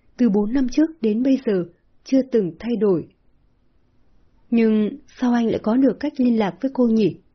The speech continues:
Số điện thoại của cô đã được đổi khi cô rời thành phố S rồi mà. Hoàng Ngân quay đầu lại,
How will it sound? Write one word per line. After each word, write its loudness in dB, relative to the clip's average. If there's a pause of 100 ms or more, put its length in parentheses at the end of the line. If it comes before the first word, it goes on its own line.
(440)
Số -2
điện 2
thoại -2
của -4
cô 0
đã 0
được -2
đổi 0
khi -6
cô 2
rời -2
thành -6
phố -4
S -4
rồi -4
mà. -6 (1500)
Hoàng -2
Ngân 0
quay 0
đầu 0
lại, -2